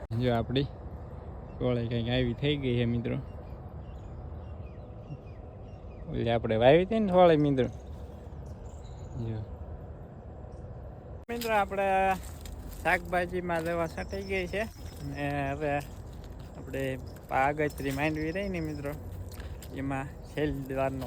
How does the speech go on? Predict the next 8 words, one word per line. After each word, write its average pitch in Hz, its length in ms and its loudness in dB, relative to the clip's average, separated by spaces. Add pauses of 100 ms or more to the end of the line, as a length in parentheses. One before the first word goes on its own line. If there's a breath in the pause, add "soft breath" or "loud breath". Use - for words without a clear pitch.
રાઉન્ડ 139 320 2
મારવાનો 143 540 -2
છે. 143 240 -8 (720)
એમાં 120 300 -8
ચાલુ 135 240 -2
કરી 147 180 -6
દઈ. 160 240 -2 (840)
આને 123 140 -6